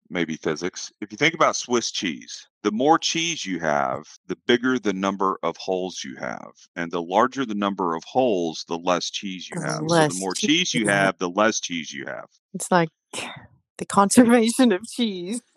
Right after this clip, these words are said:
Speaker 1: <laughs> Of Swiss cheese and holes. Yeah.
Speaker 2: <laughs> Oh my goodness.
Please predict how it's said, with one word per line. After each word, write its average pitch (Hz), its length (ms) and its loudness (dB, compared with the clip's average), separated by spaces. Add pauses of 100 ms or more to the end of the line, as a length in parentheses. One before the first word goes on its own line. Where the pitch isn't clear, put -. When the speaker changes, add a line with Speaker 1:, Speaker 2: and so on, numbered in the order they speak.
(240)
Speaker 1:
<laughs> 143 200 -4
Of 143 360 2 (200)
Swiss 139 500 -2
cheese 117 360 2
and 107 180 4
holes. 90 520 -4 (120)
Yeah. 85 260 4
Speaker 2:
<laughs> - 40 -20 (840)
Oh 302 200 4
my 240 180 6
goodness. 208 460 4